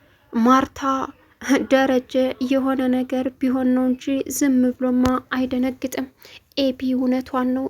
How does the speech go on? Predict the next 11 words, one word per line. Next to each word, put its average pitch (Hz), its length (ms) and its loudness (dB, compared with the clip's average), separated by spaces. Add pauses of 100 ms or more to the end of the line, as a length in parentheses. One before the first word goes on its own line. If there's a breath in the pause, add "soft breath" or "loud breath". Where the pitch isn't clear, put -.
ይህን 269 360 -2
ነገር 254 340 -2
ማድረግ 254 380 -4
አለብኝ 254 520 -4
በማለትም 254 640 -4
ተነሳሳች። 262 720 -2 (440 loud breath)
«ምን 415 180 6
ያስደነግጥሃል? 247 920 -2 (160)
ምን 349 180 6
ያርበተብትሃል?» 240 920 0 (240)
አለችው። 247 520 -2